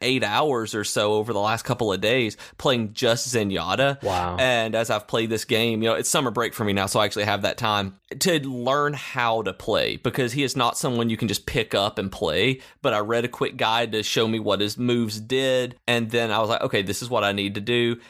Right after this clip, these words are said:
Speaker 1: I just go out and I love him being able to never feel like there's any kind of downtime, that there's always something I can be doing.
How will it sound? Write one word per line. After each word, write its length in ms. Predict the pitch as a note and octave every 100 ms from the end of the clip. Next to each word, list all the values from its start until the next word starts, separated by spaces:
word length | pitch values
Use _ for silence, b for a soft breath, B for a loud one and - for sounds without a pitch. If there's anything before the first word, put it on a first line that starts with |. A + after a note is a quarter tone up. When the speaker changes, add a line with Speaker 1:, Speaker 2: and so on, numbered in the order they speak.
| B B2
Speaker 1:
I 80 |
just 300 | B2 A#2 A#2+ A#2
go 220 | B2+ A#2+
out 180 | A#2 -
and 80 | A2
I 40 |
love 520 | G2+ G#2 G#2+ G#2+ G#2+
him 260 | B2 G#2+ G2+
being 240 | G#2+ G#2
able 200 | G2+ G2
to 80 | F#2+
never 340 | G#2 G#2+ G#2+ G2+
feel 160 | A2+
like 140 | G2 A2
there's 160 | G#2+
any 220 | - A2+
kind 220 | A2 A2 F#2+
of 100 | G2
downtime, 640 | G2 G2+ G#2 G2+ G#2 F#2
that 60 | E2+
there's 160 | G#2 G2+
always 220 | G2+ F2
something 560 | - - G#2 - F#2 E2
I 100 | C#2
can 180 | G#2
be 120 | E2+ F2
doing. 460 | F2+ C2+ G1+ A2+